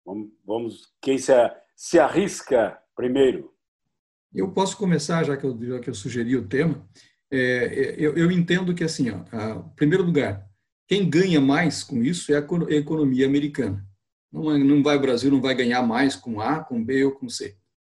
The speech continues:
Speaker 2: Eu não entendo que essa história de dizer que o Biden é muito mais socialista e vai ser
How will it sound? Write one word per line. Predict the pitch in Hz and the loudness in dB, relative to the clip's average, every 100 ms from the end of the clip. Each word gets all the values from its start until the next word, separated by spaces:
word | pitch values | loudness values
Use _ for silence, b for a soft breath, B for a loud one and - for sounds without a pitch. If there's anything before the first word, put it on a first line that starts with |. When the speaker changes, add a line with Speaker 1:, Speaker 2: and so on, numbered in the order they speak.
| _ _ _ | _ _ _
Speaker 2:
Eu | 120 139 | 2 4
não | 165 | 4
entendo | 175 160 160 165 139 | 2 2 0 0 0
que | 143 | 0
essa | 135 139 | 0 0
história | - 147 139 | 0 0 0
de | 135 | 0
dizer | 120 113 127 | -8 -6 -6
que | 117 | -6
o | 120 | -6
Biden | 110 117 123 110 98 98 - _ _ | 0 0 0 -2 -6 -8 -14 _ _
é | 110 | -2
muito | 113 135 131 | 2 2 2
mais | 127 123 | 0 0
socialista | - 139 - 135 107 143 147 - | 0 -2 0 -2 0 -2 -2 -6
e | 107 | -6
vai | 107 120 120 | -4 -2 -4
ser | - 127 117 101 | -2 0 0 -2